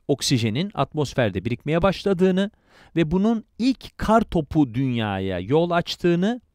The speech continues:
anaerobik türlerin toplu yok oluşuna sebep olduğunu ve ökaryot hücrelerin yaşamasına uygun bir ortam sağladığını görmüştük.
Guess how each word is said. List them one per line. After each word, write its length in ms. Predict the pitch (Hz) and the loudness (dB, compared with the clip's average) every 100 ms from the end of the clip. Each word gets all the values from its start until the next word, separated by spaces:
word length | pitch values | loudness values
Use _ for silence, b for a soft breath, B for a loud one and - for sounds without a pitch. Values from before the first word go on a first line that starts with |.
| - b b b b b b - | -20 b b b b b b 0
anaerobik 1200 | 202 220 208 147 139 135 123 117 127 101 - - | 2 4 4 4 6 6 4 0 -6 -8 -14 -12
türlerin 720 | - 135 117 110 110 175 247 - - | -2 -2 2 0 0 -2 -6 -16 -2
toplu 400 | 165 156 - 165 | 0 0 0 0
yok 220 | 123 151 | 2 2
oluşuna 360 | 190 196 220 220 | 0 0 -2 0
sebep 340 | - 208 208 | 0 2 2
olduğunu 540 | 214 190 208 202 254 285 _ _ _ - | 2 2 0 2 0 -4 _ _ _ 0
ve 180 | 214 - _ | 2 2 _
ökaryot 540 | 160 - 185 190 226 - | -2 4 4 4 0 -2
hücrelerin 560 | 123 120 110 110 185 | -2 0 2 2 0
yaşamasına 720 | 180 143 - 123 104 - 135 117 | 0 0 0 -2 -2 -4 -4 -4
uygun 500 | 143 143 196 214 165 | -2 0 0 0 0
bir 100 | 208 | 0
ortam 440 | 165 147 147 131 | 0 2 0 0
sağladığını 800 | - 160 117 101 107 139 233 247 _ | 0 0 0 -2 -2 0 -2 -4 _
görmüştük. 640 | 147 135 82 - - - | 4 4 4 -10 -20 -20